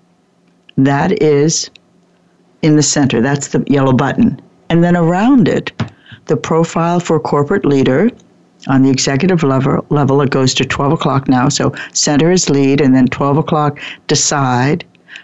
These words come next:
two o'clock align. So we're gonna go around, okay? Decide, align, inspire, drive, verify,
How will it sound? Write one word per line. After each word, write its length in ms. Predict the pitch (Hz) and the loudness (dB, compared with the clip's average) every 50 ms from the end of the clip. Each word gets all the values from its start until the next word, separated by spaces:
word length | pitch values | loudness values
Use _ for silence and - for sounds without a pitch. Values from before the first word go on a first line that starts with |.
| _ _ | _ _
two 200 | - - 147 139 | -4 -2 0 0
o'clock 460 | 143 139 - - 160 139 135 135 135 143 | 0 0 -2 -2 -2 0 0 0 0 0
align. 640 | 139 143 139 131 131 127 123 120 120 120 123 139 | 0 0 2 2 2 2 2 2 2 2 2 2
So 140 | 139 - 127 | 2 0 0
we're 80 | 120 | 0
gonna 160 | - 123 117 123 | 2 2 2 2
go 100 | 135 135 | 2 2
around, 360 | 151 170 165 139 120 - - | 2 2 2 2 0 0 -2
okay? 260 | - - - 139 160 - - - - - - - | -2 0 0 0 0 -2 -4 -10 -18 -18 -10 -6
Decide, 800 | - 135 - - - 151 143 139 139 143 151 165 185 208 - - - | -4 -2 -2 -2 -2 -2 0 0 0 0 0 0 0 -2 -2 -2 -2
align, 560 | 156 147 143 139 131 131 127 127 131 131 127 | 0 2 2 2 2 2 2 2 2 2 2
inspire, 800 | - - 139 135 - - - - 123 123 127 127 127 131 131 139 | 2 2 2 0 0 -2 -4 -4 -2 0 0 2 2 2 2 0
drive, 680 | 143 147 139 147 131 123 117 117 113 107 107 113 110 - - - - - - - - - _ - | 0 -2 -2 -2 0 0 2 2 0 0 0 -2 -2 -6 -10 -20 -20 -20 -20 -20 -20 -16 _ -2
verify, 1000 | 127 135 131 131 143 143 139 131 123 120 127 - - 120 123 120 110 95 - | 0 2 2 2 2 2 2 2 2 0 -2 -2 -4 -2 -2 0 0 0 -2